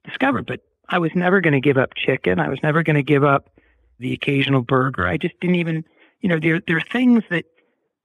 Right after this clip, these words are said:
Levels showed me and having cancer showed me that, like, okay, we're now playing for the marathon, not the sprint. And if I don't do this,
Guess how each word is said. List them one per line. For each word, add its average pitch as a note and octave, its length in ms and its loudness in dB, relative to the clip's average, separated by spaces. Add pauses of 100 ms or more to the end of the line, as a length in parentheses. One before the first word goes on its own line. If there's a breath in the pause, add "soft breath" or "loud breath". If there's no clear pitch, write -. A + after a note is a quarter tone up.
(320)
Levels F3+ 460 2
showed F#3 300 2
me F3 220 0
and D3 120 -2
having C#3+ 260 -2
cancer G#3+ 400 -2
showed C3 320 -2
me C3 180 2
that, C#3 240 -2
like, C3+ 300 0
okay, D3 360 -2 (600 soft breath)
we're D3 100 0
now D#3+ 260 0
playing D#3+ 440 0
for D#3+ 140 -4
the D3+ 80 2
marathon, D3 600 0
not C#3+ 220 -4
the D3 140 -4
sprint. - 360 -2 (960)
And C3 460 -2
if B2+ 120 -2
I D#3 180 2
don't E3 240 -2
do D#3 160 0
this, D3+ 220 0